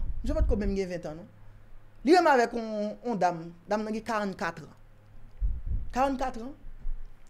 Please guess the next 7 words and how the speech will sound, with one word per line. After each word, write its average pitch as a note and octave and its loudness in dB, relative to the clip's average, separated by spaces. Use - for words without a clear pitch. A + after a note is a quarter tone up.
Lòt D#4+ 12
de G4 8
msye D#4 2
pran B3+ 2
bat F#3 6
dam F3+ 4
sa. C#3+ -6